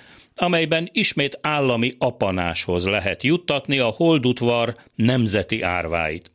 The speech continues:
hasonlóan a Migrációkutatóhoz és a Magyarságkutató Intézethez. Az ilyen szervezeteknek azonban megvan az a tulajdonságuk, hogy elkezdenek dolgozni,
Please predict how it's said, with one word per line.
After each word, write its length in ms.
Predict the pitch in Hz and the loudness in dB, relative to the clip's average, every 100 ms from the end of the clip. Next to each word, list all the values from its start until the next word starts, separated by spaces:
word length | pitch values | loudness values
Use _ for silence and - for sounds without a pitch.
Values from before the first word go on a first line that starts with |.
| - | -8
hasonlóan 640 | - - 151 120 107 95 | -2 0 2 2 0 0
a 160 | 80 - | -4 -4
Migrációkutatóhoz 1600 | 110 156 143 135 120 - 120 104 - 127 117 107 110 104 127 123 - - - | -2 -2 0 -2 -2 0 2 2 0 -2 -2 -2 0 0 0 -2 -8 -18 -8
és 160 | - | -2
a 160 | 120 - - | -2 -4 -8
Magyarságkutató 1160 | 101 110 120 120 104 - 92 - 98 95 85 92 | 0 2 2 0 -2 -2 -4 -4 -6 -4 -2 -2
Intézethez. 840 | 87 85 82 82 78 - 73 - _ _ _ - - - | -2 -2 -2 -2 -4 -4 -6 -8 _ _ _ -20 -20 -10
Az 180 | - 170 | -4 0
ilyen 200 | 254 151 | 0 0
szervezeteknek 1000 | - 165 147 127 117 117 117 123 131 131 | 0 0 2 0 0 0 -2 -2 -2 -2
azonban 420 | - 120 135 135 139 | -4 0 0 0 0
megvan 300 | 185 117 120 | 0 0 0
az 180 | 123 | 0
a 80 | 113 | 0
tulajdonságuk, 1040 | - 147 117 101 104 104 - 101 95 143 - | 0 2 2 2 0 0 0 0 -2 -4 -4
hogy 400 | - 143 143 - - | 0 0 0 -10 -6
elkezdenek 680 | 160 135 120 104 117 117 - | -4 -2 -2 0 0 -2 -6
dolgozni, 920 | 117 104 110 107 90 90 78 76 78 | -10 0 2 4 2 0 0 -4 -10